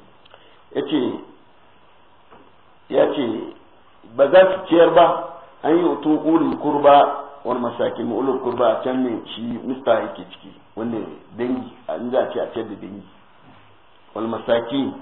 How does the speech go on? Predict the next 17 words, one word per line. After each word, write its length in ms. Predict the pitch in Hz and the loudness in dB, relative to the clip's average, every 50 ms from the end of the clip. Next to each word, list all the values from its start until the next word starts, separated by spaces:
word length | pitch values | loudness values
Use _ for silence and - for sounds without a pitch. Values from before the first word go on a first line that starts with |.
| - - - - - | -20 -20 -20 -18 -16
da 80 | 101 101 | -16 -14
fakirai, 560 | - 107 104 - - 98 104 104 113 117 107 - - - - - _ _ _ _ _ - | -12 -12 -14 -14 -12 -12 -6 -4 -4 -4 -6 -8 -14 -20 -20 -20 _ _ _ _ _ -12
wa 60 | 101 | -10
muhajirin 680 | 113 113 104 107 110 117 123 117 107 107 104 101 101 95 | -10 -8 -6 -4 -4 -4 -4 -6 -10 -12 -12 -12 -14 -12
da 80 | 92 95 | -12 -14
muhajiran 540 | 98 104 104 104 107 101 104 110 123 131 127 | -12 -12 -14 -12 -12 -12 -10 -8 -6 -6 -6
da 60 | 113 | -4
ba 100 | - 113 | -6 -8
su 80 | 110 - | -10 -10
da 80 | - 98 - - | -16 -18 -12 -8
koma, 220 | 107 117 117 107 | -6 -6 -4 -6
a 80 | - - | -8 -6
ciyar 160 | - 156 151 | -6 -6 -6
da 80 | 135 123 | -6 -10
su 200 | - - - - - - _ _ _ _ _ _ - _ _ _ _ _ _ | -10 -12 -16 -20 -20 -20 _ _ _ _ _ _ -20 _ _ _ _ _ _
fi 180 | - 120 127 127 | -14 -12 -12 -10
sabilillah, 600 | - 104 98 104 113 110 110 101 101 101 101 - | -10 -10 -10 -8 -10 -10 -10 -10 -10 -8 -8 -8